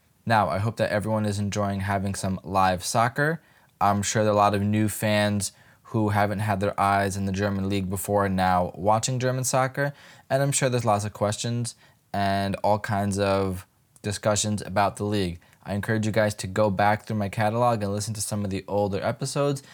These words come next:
I talk about a lot of in-depth issues and topics relating to the Bundesliga and what makes it unique compared to other leagues.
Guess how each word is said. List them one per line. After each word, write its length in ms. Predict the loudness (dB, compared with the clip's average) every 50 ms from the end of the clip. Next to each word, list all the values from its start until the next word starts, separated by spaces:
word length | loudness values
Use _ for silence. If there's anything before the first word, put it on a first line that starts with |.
| -20 -20 -20 _
I 120 | -8 -8
talk 280 | -4 0 2 2 2 0
about 220 | 0 2 4 4
a 60 | 4 4
lot 320 | 4 4 4 4 4 4
of 240 | 2 2 0 -2 -6 -12 -18 -20 -20 _ _ _
in-depth 460 | -2 0 2 2 2 0 0 -4 -8 _
issues 540 | -4 -4 -4 -2 -2 0 0 0 0 -2 -4
and 500 | -6 -6 -4 -4 -2 -2 -2 -2 -2 -2
topics 440 | 0 2 2 2 0 -2 -6 -6 -6
relating 460 | -4 -2 0 0 0 0 -2 -4 -4
to 300 | -4 -4 -4 -2 -2 -2
the 100 | -2 -2
Bundesliga 600 | -2 -2 0 0 0 0 -2 -2 -4 -4 -4 -4
and 100 | -4 -4
what 100 | -4 -4
makes 260 | -4 -6 -6 -6 -8
it 80 | -8 -8
unique 360 | -6 -4 -4 -4 -4 -4 -6
compared 400 | -6 -8 -6 -2 -2 -2 -2 -2
to 100 | -6 -10 -8
other 260 | -6 -6 -4 -4 -4 -4
leagues. 560 | -4 -2 -2 0 0 0 0 0 -2 -4